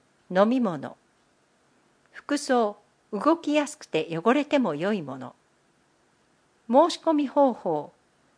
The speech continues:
七月二十一日日曜までに、電話または直接並木公民館へ。多数の場合は抽選。定員に満たない場合は翌日以降先着順。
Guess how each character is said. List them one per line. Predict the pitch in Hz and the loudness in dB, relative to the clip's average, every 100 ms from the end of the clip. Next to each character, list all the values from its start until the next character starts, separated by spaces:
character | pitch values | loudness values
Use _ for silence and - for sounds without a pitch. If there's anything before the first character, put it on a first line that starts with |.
| _ - | _ -20
七 | - 330 | -8 -2
月 | 320 294 - | 0 0 2
二 | 254 320 | 0 0
十 | 330 233 165 | 0 0 0
一 | 151 - 233 | -4 -2 -2
日 | 208 - 185 - | -2 -8 -10 -6
日 | 196 208 - | -6 -6 -2
曜 | 302 262 | 2 2
ま | 175 190 | 0 -2
で | 151 | -4
に、 | 151 156 _ _ _ - | -8 -16 _ _ _ -2
電 | 185 254 277 | 2 2 2
話 | 220 214 - | 0 -4 -6
ま | 175 | -4
た | 196 262 | -2 -2
は | 208 - _ _ - | -2 -6 _ _ -8
直 | 214 | -8
接 | - 294 294 247 202 | -4 -4 -4 -6 0
並 | 196 254 | 0 0
木 | - 269 | -2 -8
公 | - 254 240 | -2 0 2
民 | 233 | 0
館 | - 147 147 139 | -4 -10 -10 -14
へ。 | 120 _ _ _ _ _ _ _ _ _ _ _ | -18 _ _ _ _ _ _ _ _ _ _ _
多 | 220 226 | 2 2
数 | - 339 | 2 0
の | 262 180 | 0 0
場 | 147 180 | 0 0
合 | 202 190 | -2 -2
は | 170 156 | -4 -6
抽 | - 180 | -8 -8
選。 | 185 170 156 180 _ _ _ _ _ _ _ | -6 -6 -8 -10 _ _ _ _ _ _ _
定 | 262 294 330 | 0 2 2
員 | 302 285 | 2 2
に | |
満 | 247 247 | 0 2
た | 302 277 | 2 2
な | 226 | 0
い | 151 | 0
場 | 156 175 | -2 -2
合 | 175 | -2
は | 165 156 _ _ - | -6 -8 _ _ -6
翌 | 185 190 302 | -6 -2 -4
日 | 285 - 254 | -4 -6 -6
以 | 240 | -4
降 | - 147 147 | -4 -4 -4
先 | - 175 214 | -8 -8 -8
着 | 185 - 160 | -10 -12 -12
順。 | 151 143 | -12 -12